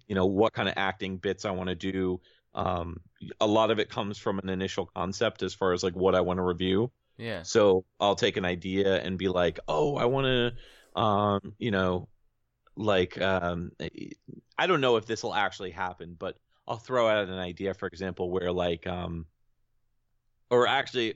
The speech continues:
Speaker 1: let me, instead of spoiling anything, which could potentially come for a future episode, um,
Speaker 2: <laughs>
Speaker 1: I'll, I'll, I'll go back to, um, my Haunting Ground review.
Speaker 2: There you
Speaker 1: So
Speaker 2: go.
Speaker 1: <laughs> I reviewed Haunting Ground on the P S two.
Speaker 2: Mm-hmm.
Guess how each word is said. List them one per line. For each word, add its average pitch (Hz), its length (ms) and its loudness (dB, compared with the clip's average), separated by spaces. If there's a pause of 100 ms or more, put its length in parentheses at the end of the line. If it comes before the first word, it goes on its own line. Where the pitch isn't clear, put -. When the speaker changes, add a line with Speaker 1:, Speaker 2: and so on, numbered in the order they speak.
Speaker 1:
let 123 200 -4
me, 110 200 -4 (280)
instead 156 340 0
of 127 80 -4
spoiling 107 520 2
anything, 92 320 -6
which 95 200 -4
could 98 160 -2
potentially 98 440 -4
come 92 220 -2
for 95 180 -2
a 92 40 -4
future 95 300 -2
episode, 82 460 -2 (420)
um, 90 380 2
Speaker 2:
<laughs> - 40 -2
Speaker 1:
I'll, 101 200 2 (120)
I'll, 117 220 2
I'll 123 140 6
go 127 160 6
back 110 340 2
to, 95 720 -4
um, 90 260 -4
my 90 140 2
Haunting 101 440 0
Ground 85 280 -6
review. 78 360 -8 (420)
Speaker 2:
There 87 100 -12
you 76 40 -10
Speaker 1:
So 135 280 4
Speaker 2:
go. 73 60 2 (320)
Speaker 1:
<laughs> - 300 -20
I - 80 0
reviewed 135 380 2
Haunting 117 460 0
Ground 92 340 -4 (180)
on 95 60 -8
the 92 60 -6
P 101 160 -2
S 90 160 0
two. 78 280 -4 (300)
Speaker 2:
Mm-hmm. 87 220 -16